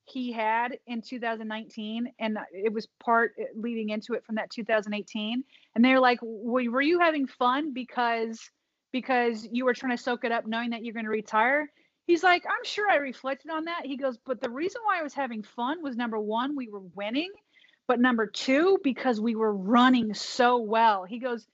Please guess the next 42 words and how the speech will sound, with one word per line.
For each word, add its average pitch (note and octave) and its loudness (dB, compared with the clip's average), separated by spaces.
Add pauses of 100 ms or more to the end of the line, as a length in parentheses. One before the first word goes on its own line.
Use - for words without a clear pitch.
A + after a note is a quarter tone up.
(220)
"You C#4 -6
know, C#4 0
to C4+ -10
set F#4+ -2
that F4+ -2
N D#4 -2
F D4 -6
L B3 -4
record," A3+ -2 (480)
he F#4+ -2
even, D#4+ 2 (340)
I D#4+ 4
don't G#4 -6
know G4 -6
if - -12
you D4 -10
remember C#4 -8
when B3+ -6
Eric B3 -6
Weddle A#3+ -4
first A#3+ -2 (260)
got A#3+ 0
to - -20
the A#3 -6
Ravens, A#3+ -4
he B3 -8
came B3+ -6
into A#3 -4
the A3+ -4
press A#3+ 0
conference A#3 -4
and A#3 0
he - 4 (240)
had C#4 6
this B3+ -2
big C4 -2
clap C4 0
and C4 -6
he's B3 -4
like, B3 -4
"Let's C4 -6
go." A#3 -16